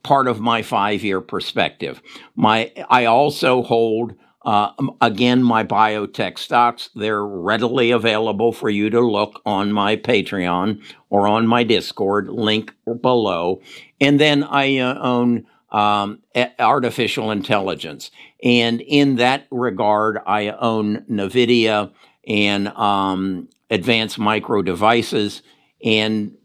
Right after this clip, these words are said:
I will continue to search that category because I believe if there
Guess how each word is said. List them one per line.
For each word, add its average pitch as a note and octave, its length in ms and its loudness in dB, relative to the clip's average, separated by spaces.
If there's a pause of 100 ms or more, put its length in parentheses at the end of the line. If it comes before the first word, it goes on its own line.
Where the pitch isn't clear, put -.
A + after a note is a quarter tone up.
(480)
I A#2+ 200 2
will A2+ 180 2
continue C3 800 2
to A2+ 100 -2
search - 520 -2
that G#2 280 0
category G2 720 -2 (260)
because A#2 520 2
I B2 180 4
believe G#2+ 540 -2 (1000)
if D3 280 4
there C3 300 2